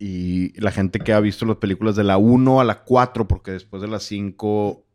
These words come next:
las seis y las de Creed ya no es lo mismo. Tienen la, el mismo enfoque de la filosofía, pero creo que es el underdog story y el, en, la terquedad de hacer algo y de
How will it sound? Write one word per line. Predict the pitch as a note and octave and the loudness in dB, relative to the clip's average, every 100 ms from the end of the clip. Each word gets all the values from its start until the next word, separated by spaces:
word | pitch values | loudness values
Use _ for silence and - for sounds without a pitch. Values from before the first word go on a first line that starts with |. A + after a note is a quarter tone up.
| - - | -20 -20
las | F2 F#2 | -10 -10
seis | - G2+ G2 G2+ F#2 - _ - | -6 -2 0 0 -4 -12 _ -10
y | |
las | G2+ F#2+ | -10 -10
de | F#2 | -14
Creed | - A2+ A2+ A2 - | -4 2 2 0 -2
ya | G#2+ | -2
no | G2+ | 0
es | G#2+ | 0
lo | A2 | 0
mismo. | A2+ A#2+ B2+ _ _ _ _ | 2 0 -2 _ _ _ _
Tienen | A#2+ C#3 D#3 | 0 2 2
la, | C#3+ | 2
el | C3 G#2+ A#2 G#2+ G#2 | 0 0 -2 0 0
mismo | A#2 C3 | 2 2
enfoque | B2+ C3+ B2 C3 | 2 0 0 0
de | B2 G#2+ | 0 -2
la | G2 | -4
filosofía, | G#2 G2 B2+ D3+ D3+ | -6 -4 -2 -2 0
pero | C#3 C#3+ - _ _ - _ _ _ | 0 0 -6 _ _ -20 _ _ _
creo | - A2+ | -10 -4
que | A#2+ | -2
es | G#2+ A#2 | -2 0
el | B2 A#2+ G#2+ F#2+ F2+ - - | 2 4 2 2 -2 -6 -2
underdog | A2+ A#2 C3 A#2+ A#2+ A#2 A#2 | 0 2 2 4 2 2 -4
story | - - G#2+ A2+ A2+ A2+ A#2 _ _ _ _ _ _ _ _ | -14 -4 -2 0 -2 -6 -16 _ _ _ _ _ _ _ _
y | A#2+ G#2+ | -4 0
el, | G2+ G2 F#2+ F#2 F#2 E2+ - _ _ _ _ _ _ _ _ _ | 0 0 -2 -2 -4 -6 -12 _ _ _ _ _ _ _ _ _
en, | - G#2 G2+ G2+ _ - | -14 -10 -8 -10 _ -6
la | A2 G#2 | -6 -2
terquedad | A2+ G#2 A2 G2+ G#2+ B2 A#2+ | -4 -2 2 4 4 2 0
de | A#2+ A2 | -2 0
hacer | G2 A2 G#2 | 0 0 2
algo | G#2+ A2+ C3+ C#3 _ _ _ _ | 2 0 -2 -6 _ _ _ _
y | A#2 | -2
de | G2 G2 F#2+ F#2+ F2+ E2+ E2 - | 0 0 0 0 0 -2 -6 -10